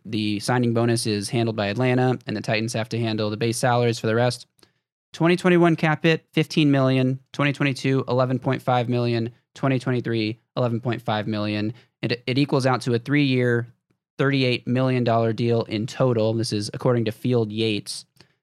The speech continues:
So, I mean, when you put it in those terms, three years, thirty-eight million for Julio Jones, I'm all in, uh, when it comes to the Titans. But there is the, the factor of the, the salary cap. The Titans have, like, three million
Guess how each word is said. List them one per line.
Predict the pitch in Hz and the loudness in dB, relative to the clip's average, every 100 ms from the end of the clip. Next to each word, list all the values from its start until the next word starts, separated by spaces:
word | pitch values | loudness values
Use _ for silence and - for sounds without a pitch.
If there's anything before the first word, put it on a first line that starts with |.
| - | -8
So, | - 143 139 127 - _ - | 2 4 6 4 -2 _ -2
I | 147 | 2
mean, | 156 | 6
when | 147 | 6
you | |
put | 139 226 | 6 4
it | 185 | 6
in | 135 | 6
those | 139 | 4
terms, | - 113 107 | 2 0 2
three | 151 131 | 2 2
years, | 123 117 | 2 2
thirty-eight | 127 120 101 | 0 2 2
million | 120 113 104 110 | 2 2 0 0
for | 110 | 0
Julio | 127 117 104 | 2 2 2
Jones, | 117 120 101 - - _ _ 123 | 2 2 0 -4 -8 _ _ -2
I'm | 120 | 0
all | - 135 117 | 2 2 4
in, | 143 120 90 - _ _ - | 2 2 -2 -8 _ _ -6
uh, | 113 101 98 | -2 -2 -2
when | 110 | -4
it | 98 | -4
comes | 110 104 | -6 -6
to | 101 | -6
the | |
Titans. | - 123 - 160 - _ _ _ | -2 -2 -2 -10 -14 _ _ _
But | 127 123 113 - _ _ _ _ _ _ _ _ _ _ - | -2 0 -2 -6 _ _ _ _ _ _ _ _ _ _ -18
there | - 123 123 | -4 0 2
is | 143 160 | 2 2
the, | 151 143 - | 2 0 0
the | 131 | 0
factor | 160 165 147 | 0 2 2
of | 135 123 | 2 2
the, | 117 101 | 0 0
the | |
salary | 120 165 170 117 | 0 2 2 2
cap. | 127 127 | 0 0
The | |
Titans | 143 - 127 | 0 -2 0
have, | 147 139 | 0 0
like, | 110 | -2
three | 139 139 | 0 2
million | 127 185 131 117 113 | 4 2 2 0 -2